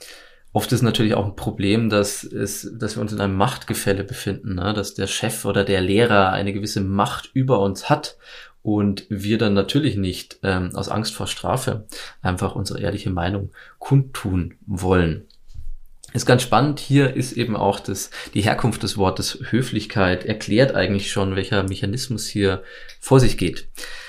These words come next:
Höflichkeit kommt nämlich von dem Verhalten, das die Menschen zu Hofe gezeigt haben. Und es war ja im Mittelalter so, dass quasi, ja, sich die, die Macht, ähm, die weltliche Macht konzentriert hat,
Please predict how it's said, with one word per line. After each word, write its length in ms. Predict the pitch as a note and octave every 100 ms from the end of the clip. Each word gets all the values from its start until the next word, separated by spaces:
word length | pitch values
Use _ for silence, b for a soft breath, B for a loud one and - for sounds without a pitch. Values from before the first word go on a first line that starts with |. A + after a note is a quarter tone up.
| B B
Höflichkeit 840 | - C3+ D#3+ - C#3 C3 C3 - - -
kommt 260 | B2 B2
nämlich 260 | A2+ G#2+ G#2+
von 200 | A2+ G2+
dem 200 | G2+ F#2+
Verhalten, 760 | - F#2+ F#2 G#2+ - G#2+ G2+
das 220 | G2 F#2 -
die 100 | F#2+
Menschen 400 | F2+ G#2 - G2
zu 200 | - G2+
Hofe 320 | A2 - G2+
gezeigt 640 | G2+ - F2+ - - -
haben. 340 | - - -
Und 320 | - - - - B B B -
es 140 | -
war 120 | F#2
ja 80 | G2
im 120 | G2+
Mittelalter 460 | G#2+ A2 G#2+ G#2 A2+
so, 200 | G#2+ A2+
dass 240 | G#2+ F#2+
quasi, 460 | - G2+ G2 F#2+ F#2 - _ _ _ _ _ _ - -
ja, 320 | A#2 A2 B2+ B B
sich 280 | - - -
die, 360 | G2+ F#2+ F#2
die 420 | - F#2 F#2 - -
Macht, 760 | G2+ G2 A#2 - - - - - -
ähm, 240 | G#2 G2 F#2+
die 140 | G2
weltliche 380 | F2+ A2 G#2 G2+
Macht 260 | F#2+ - -
konzentriert 640 | A2+ - A2 - A#2+ C3
hat, 320 | C#3+ C#3+ -